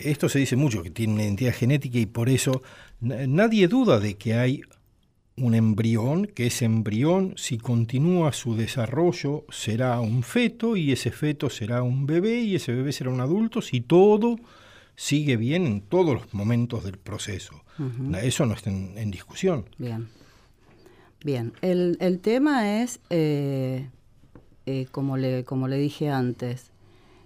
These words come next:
Speaker 2: eh, ¿por qué vamos a llegar al punto del aborto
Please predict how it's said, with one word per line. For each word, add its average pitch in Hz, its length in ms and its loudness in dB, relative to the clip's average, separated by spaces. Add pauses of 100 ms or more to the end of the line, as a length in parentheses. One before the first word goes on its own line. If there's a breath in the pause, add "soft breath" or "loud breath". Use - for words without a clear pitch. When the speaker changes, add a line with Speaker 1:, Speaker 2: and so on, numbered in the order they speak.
(180 soft breath)
Speaker 2:
eh, 151 120 0
¿por 170 260 -2
qué 262 180 0
vamos 247 520 0
a 185 100 0
llegar 180 360 0
al 175 120 0
punto 190 380 0
del 156 140 0
aborto 180 720 -2